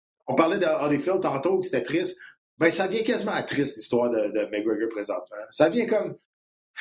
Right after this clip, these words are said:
sérieux, man. T'es, honnêtement, là, on sait que t'en as de l'argent. On sait que tu penses que t'es plus, du plus fort que Dieu. On sait que y a rien peut t'arriver dans ta tête.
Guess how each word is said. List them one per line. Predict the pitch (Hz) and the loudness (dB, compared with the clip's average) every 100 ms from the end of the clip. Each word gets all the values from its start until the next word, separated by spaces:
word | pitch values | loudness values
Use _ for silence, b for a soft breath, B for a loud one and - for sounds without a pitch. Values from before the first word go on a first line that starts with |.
| B B B B | B B B B
sérieux, | - 175 120 120 117 | 4 4 2 -2 -2
man. | 113 107 110 - | -4 -6 -8 0
T'es, | - 151 - 175 | 2 2 0 0
honnêtement, | 202 214 185 196 208 | 2 2 0 0 -2
là, | 208 202 - - | -2 -4 -6 0
on | 208 | 0
sait | - 165 | 2 0
que | 156 | 0
t'en | 120 | -2
as | 117 | -2
de | 120 | -2
l'argent. | 113 110 117 127 B - | -2 -2 -2 -4 B 0
On | 180 | 2
sait | 180 220 | 2 0
que | |
tu | - | 2
penses | 160 156 | 2 2
que | 151 | 2
t'es | 135 131 | 2 0
plus, | 139 | 0
du | 135 123 | -2 -4
plus | 120 127 | 0 2
fort | 143 - | 2 2
que | 117 | -2
Dieu. | 104 127 131 123 | -2 0 2 0
On | |
sait | - 214 | 0 0
que | 139 123 B B - | 0 -2 B B 0
y | |
a | 131 | 0
rien | 131 180 | 2 2
peut | 170 147 | 2 0
t'arriver | 147 123 127 143 147 | -2 -2 0 2 2
dans | 131 | 0
ta | 127 117 | -2 -2
tête. | - 131 135 | 0 0 0